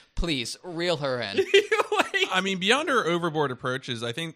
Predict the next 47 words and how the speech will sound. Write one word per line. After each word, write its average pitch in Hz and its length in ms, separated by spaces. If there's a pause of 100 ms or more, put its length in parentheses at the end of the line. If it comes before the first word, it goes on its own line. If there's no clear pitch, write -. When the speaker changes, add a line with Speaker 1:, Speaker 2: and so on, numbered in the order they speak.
(120)
Speaker 3:
the, 123 540
the 123 100
new 220 380
element 139 560
of 113 300
Lady 120 240
Un 113 160
that 113 120
we 113 120
see 147 400
in 123 220
this 117 200
episode 107 800
is 110 240
her 113 200
desire 117 720
to - 220
exert 110 420
power 117 580
over 113 360
her 110 180
rivals 117 680
for 113 220
Trey's 113 480
affection. 117 560
Speaker 2:
Yeah, 170 320
or 170 220
Speaker 3:
Mm. - 20
Speaker 2:
who, 175 240 (100)
who 180 80
she 165 240
considers 143 540
rivals. 120 240
Speaker 3:
Yeah, 175 300
Speaker 2:
Yeah. 165 80
Speaker 3:
I, 185 160
I 190 40
think 220 180
she - 100
very 196 160
much 175 200
considers 151 680
Zex 135 200
and 123 120
Noin 120 400
to - 100
be, 110 240